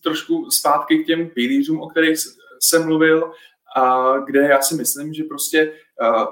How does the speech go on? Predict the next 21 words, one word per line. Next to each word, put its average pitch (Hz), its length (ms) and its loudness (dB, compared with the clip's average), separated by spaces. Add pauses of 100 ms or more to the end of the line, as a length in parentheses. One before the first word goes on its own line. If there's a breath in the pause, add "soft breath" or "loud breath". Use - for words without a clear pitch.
(180)
vřelý 143 760 2
přivítání 147 760 0
zákazníka 139 680 0
a - 180 0
uvedení 139 520 2
ho 143 140 -8
do 135 140 -4
těch, 143 300 0 (300)
eh, 104 260 4 (760)
do, - 100 -6 (280)
do 131 120 0
toho 156 280 0
světa, 143 440 4
který 143 320 0
já 135 180 4
mu 147 140 -4
nabízím, 127 720 0 (500 soft breath)
eh, 123 320 4
že 131 240 6
je 135 120 8
prostě 135 440 0